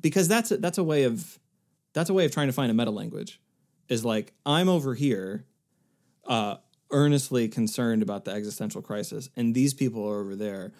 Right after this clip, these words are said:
and they're wrapped up in what the Kardashians are doing. And it's, uh, like, I, I kinda think it's the <laughs> other way around. It's that, like, no, the people wrapped up in the Kardashian thing,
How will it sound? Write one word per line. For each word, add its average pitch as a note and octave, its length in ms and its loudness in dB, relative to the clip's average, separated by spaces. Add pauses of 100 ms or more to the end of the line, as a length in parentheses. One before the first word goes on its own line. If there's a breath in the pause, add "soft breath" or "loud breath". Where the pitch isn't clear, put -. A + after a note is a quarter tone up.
(180)
and A#2 220 2
they're A#2+ 180 4
wrapped G#2+ 340 -2
up G#2+ 180 -4
in G#2+ 80 -4
what G2+ 180 -8
the G2+ 60 -6
Kardashians G#2 680 -6
are G#2+ 60 -8
doing. G#2+ 420 -8 (500)
And A#2+ 420 2 (120)
it's, - 300 -6 (260)
uh, - 120 -12
like, B2 220 -2
I, A#2+ 160 -4 (140)
I B2 100 -2
kinda C3+ 260 0
think B2 560 -4 (340)
it's - 220 -6
the - 280 -4
<laughs> - 40 -20
other C#3 220 4 (100)
way C#3 120 4
around. A#2 480 -2 (120)
It's - 180 0
that, C3 180 2
like, A#2 300 -2 (280 loud breath)
no, D3+ 220 6
the D3 80 4
people F3 320 2
wrapped C#3+ 280 2
up C#3 160 2
in C3+ 80 2
the A#2+ 80 0
Kardashian A#2+ 720 0
thing, G#2+ 340 -2